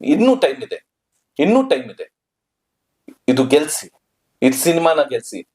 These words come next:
ಒಂದ್ ಆರ್ಟಿಸ್ಟ್‌ಗೆ ಗೆಲ್ಸಿ. ಇದಕ್ಕೆ ನಾನ್ ಎಲ್ಲರೂ, ಒಬ್ಬೊಬ್ಬ ಆರ್ಟಿಸ್ಟ್, ಒಂದ್ ಟೆಕ್ನಿಷಿಯನ್ ಇಲ್ಲಿ ತುಂಬಾ ವರ್ಷ ಕೊಟ್ಟಿದ್ದಾರೆ.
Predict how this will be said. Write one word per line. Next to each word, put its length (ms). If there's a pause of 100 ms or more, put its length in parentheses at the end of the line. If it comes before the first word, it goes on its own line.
(120)
ಒಂದ್ 180
ಆರ್ಟಿಸ್ಟ್‌ಗೆ 500
ಗೆಲ್ಸಿ. 380 (320)
ಇದಕ್ಕೆ 320
ನಾನ್ 400 (380)
ಎಲ್ಲರೂ, 420 (560)
ಒಬ್ಬೊಬ್ಬ 320
ಆರ್ಟಿಸ್ಟ್, 580
ಒಂದ್ 160
ಟೆಕ್ನಿಷಿಯನ್ 460
ಇಲ್ಲಿ 280 (460)
ತುಂಬಾ 260
ವರ್ಷ 280
ಕೊಟ್ಟಿದ್ದಾರೆ. 560